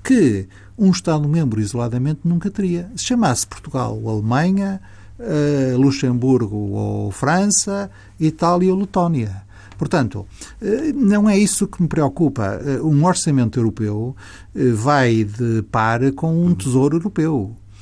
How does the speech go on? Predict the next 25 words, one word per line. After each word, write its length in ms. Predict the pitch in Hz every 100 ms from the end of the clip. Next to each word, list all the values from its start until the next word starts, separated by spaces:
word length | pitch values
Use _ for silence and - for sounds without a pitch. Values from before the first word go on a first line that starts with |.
| - -
Eh, 300 | - 123 120
agora, 260 | 202 208 156
o, 460 | 247 220 165 220 170
o 60 |
ponto 340 | 160 233 214 165
é 80 |
este. 460 | 123 113 95 - 87
Eh, 80 | 82 - - - - - 240 302
nós 360 | 196 240 226
queremos 600 | - 185 185 185 170 160
estar 340 | - - 156 147
preparados 1000 | 156 160 135 131 135 127 127 123 - - - - - -
para 640 | - 147 139 131 123 120 113
responder, 640 | 139 - - - 143 131 151
para 280 | - 139 135
regular 840 | 147 185 156 139 123 123 131 123 113 113
o 180 | 214 139
fluxo 600 | - - 180 185 - 139
de 120 | 107
migrações, 840 | 135 127 117 101 123 127 120 - - - - -
ou 100 | 139
queremos 280 | 175 180
estar 180 | - 165
à 80 | 147
espera 680 | 131 - 143 151 139 131